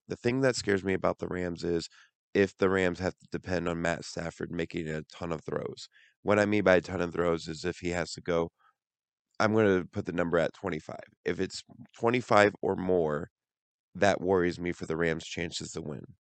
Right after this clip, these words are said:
Stafford has shown he is more successful when we keep it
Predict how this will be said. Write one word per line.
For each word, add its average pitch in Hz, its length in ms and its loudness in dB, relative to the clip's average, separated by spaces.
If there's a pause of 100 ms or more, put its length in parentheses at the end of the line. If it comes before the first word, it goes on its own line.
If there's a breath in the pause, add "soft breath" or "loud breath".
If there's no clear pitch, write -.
(520)
Stafford 107 440 -4
has 101 180 2
shown 95 480 2 (260)
he 101 220 2
is 90 160 0
more 92 320 2
successful 90 880 -4
when 92 260 -2
we 90 140 -6
keep - 400 -8
it 85 180 -2